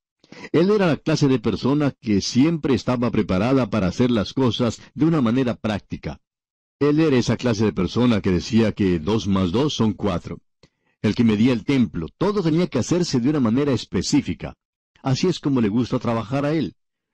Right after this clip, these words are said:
No era una persona muy romántica o, o poética, que digamos,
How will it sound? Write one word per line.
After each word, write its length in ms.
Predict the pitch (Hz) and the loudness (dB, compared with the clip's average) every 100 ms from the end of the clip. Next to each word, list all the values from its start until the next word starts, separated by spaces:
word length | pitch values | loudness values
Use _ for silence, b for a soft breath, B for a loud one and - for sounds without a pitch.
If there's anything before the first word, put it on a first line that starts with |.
| - | -2
No 120 | 110 | 0
era 120 | 113 | 2
una 140 | 110 95 | 0 -2
persona 400 | 98 - 123 90 | -4 -2 0 0
muy 460 | 95 107 104 90 - _ _ | 0 2 2 0 -4 _ _
romántica 1080 | 127 107 98 80 90 143 - 107 82 98 87 | -4 0 0 -2 0 0 0 -4 -2 -2 -2
o, 440 | 85 98 92 92 | -4 -4 -4 -4
o 60 | - | -4
poética, 600 | 87 104 156 - 107 92 | -4 -2 -2 0 0 0
que 120 | 90 | 0
digamos, 520 | 82 120 135 117 110 | 0 0 2 0 -2